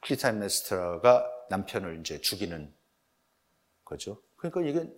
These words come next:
여러분 어디서 들어보셔서 이런 거. 왕비가 남편을 죽이는 거를 아들이 보고 있는 거.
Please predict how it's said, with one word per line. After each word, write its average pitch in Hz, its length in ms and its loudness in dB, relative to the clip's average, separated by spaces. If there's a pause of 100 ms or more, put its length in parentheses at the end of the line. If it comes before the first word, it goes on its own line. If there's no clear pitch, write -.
여러분 139 280 4
어디서 123 280 2
들어보셔서 104 460 -2
이런 85 180 -8
거. 82 180 -14 (500)
왕비가 117 520 8
남편을 101 460 -2
죽이는 92 460 -4
거를 107 480 -4
아들이 98 400 -2
보고 - 280 -10
있는 78 300 -10
거. - 160 -20